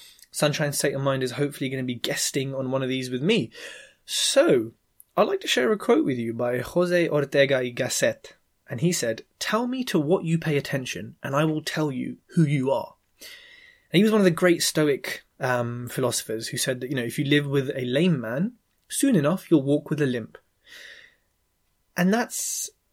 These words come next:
uh, <laughs> maybe a slightly crude way of, of explaining it, but it's, it's what he said back in the day.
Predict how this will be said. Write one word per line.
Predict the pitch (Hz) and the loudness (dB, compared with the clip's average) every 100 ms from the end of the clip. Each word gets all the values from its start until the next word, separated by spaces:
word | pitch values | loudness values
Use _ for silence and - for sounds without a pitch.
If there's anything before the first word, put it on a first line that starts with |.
| _ _ 147 | _ _ -6
uh, | 135 131 - | -2 -2 0
<laughs> | |
maybe | 165 147 | 2 2
a | |
slightly | - 143 127 | 2 0 0
crude | - 156 143 | 6 6 6
way | 120 139 | 4 0
of, | 123 | 0
of | 135 127 | -4 -2
explaining | 127 - 113 113 113 | -4 -2 0 0 -2
it, | 131 - | -4 0
but | 135 | 0
it's, | 131 - - | 0 -4 -10
it's | 127 | -10
what | 131 131 | -8 -6
he | 139 | -2
said | 139 | -4
back | 135 120 | -4 -8
in | 165 | -4
the | 165 | -2
day. | 107 | -2